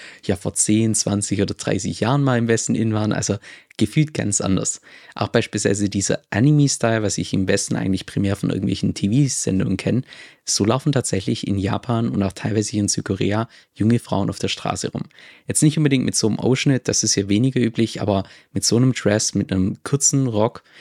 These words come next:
mit solchen Ohren, also das ist hier durchaus üblich, dass man da solche Frauen auf der Straße sieht. Auch das Schminken hat hier gefühlt einen komplett anderen Stellenwert im Vergleich jetzt beispielsweise in Europa. In Europa würde ich mal sagen, die meisten Frauen schminken sich zu Hause, wo sie allein sind,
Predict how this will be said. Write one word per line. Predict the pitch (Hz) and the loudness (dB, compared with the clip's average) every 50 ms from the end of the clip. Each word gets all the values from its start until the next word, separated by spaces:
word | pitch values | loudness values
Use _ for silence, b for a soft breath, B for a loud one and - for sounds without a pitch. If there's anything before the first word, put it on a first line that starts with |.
| B B B | B B B
mit | - 98 | -4 -2
solchen | - - 110 95 107 - - | -2 0 0 0 -2 -2 -2
Ohren, | - 113 113 127 135 135 131 131 - | 0 2 4 4 4 4 2 0 0
also | - - 104 - - | -2 -2 -2 -2 0
das | 107 110 107 - | 0 0 0 0
ist | 127 117 | 0 0
hier | - 123 113 107 | 0 0 0 0
durchaus | - 117 117 - 123 117 - | 0 -2 0 0 0 -2 -2
üblich, | - - 113 - - 107 - | -2 -6 -6 -4 -4 -4 -2
dass | - 107 - - | -2 -4 -2 -2
man | 107 104 | 0 0
da | 98 101 98 98 - B B B B | 0 0 -2 -2 -6 B B B B
solche | B - - 98 - 104 | B -4 -2 -2 -2 -2
Frauen | - - - 98 95 87 | -4 -2 -2 -2 -2 -2
auf | 95 - | -4 -4
der | - | -4
Straße | 104 - - - - - - - - | -4 -4 -4 -4 -4 -6 -4 -6 -8
sieht. | - - - - - _ - | -8 -8 -8 -10 -12 _ -8
Auch | - 104 | -8 -6
das | - - 98 - | -4 -4 -2 0
Schminken | - 117 143 - - - 113 | 2 2 2 2 2 0 -2
hat | 98 92 - | -2 -2 0
hier | - 113 117 | 2 2 2
gefühlt | 113 107 - - 104 104 98 - | 2 0 -2 0 0 0 0 0
einen | 98 95 | -4 -4
komplett | - - - - - 95 - - - - | -6 -10 -8 -4 -2 0 0 -2 -2 -2
anderen | - 104 110 107 | -2 0 0 0
Stellenwert | - - - 104 101 101 95 98 95 95 - | -2 -2 0 0 2 2 2 2 2 0 0
im | - - | -4 -4
Vergleich | - 95 - - 92 95 | -2 -2 -2 -2 -2 -2
jetzt | 98 101 - - | -2 -4 -4 -4
beispielsweise | 98 95 - - - - - 104 90 - - | -4 -4 -4 -4 -4 -2 -2 -2 -2 -2 0
in | 95 95 | 0 0
Europa. | 92 87 92 104 110 - 127 120 117 117 - B B B B B B | 0 0 0 -2 0 2 2 2 2 0 -4 B B B B B B
In | B - 104 | B 0 2
Europa | 98 95 110 110 - 113 101 | 2 2 2 0 0 0 0
würde | 92 95 | -2 -2
ich | - | 0
mal | - 98 95 | 0 -2 0
sagen, | - 95 95 95 95 | 0 -2 -2 -2 -2
die | 95 | -2
meisten | 92 95 95 98 - - 110 | -2 -2 -2 -2 -2 -4 -4
Frauen | - - - 98 98 101 98 | -4 -2 -2 0 0 0 -2
schminken | - - - 92 80 - | -4 -4 -6 -6 -4 -4
sich | - - 90 - | -4 -4 -4 -4
zu | - 120 - - | -4 -4 -2 0
Hause, | 98 117 120 - 117 117 107 101 | 0 0 2 2 2 0 0 0
wo | 104 95 | -2 -2
sie | - - - | -2 -2 -4
allein | - - 98 110 117 | -2 -2 -2 -2 -2
sind, | 110 - 110 104 107 104 | 0 0 0 0 0 0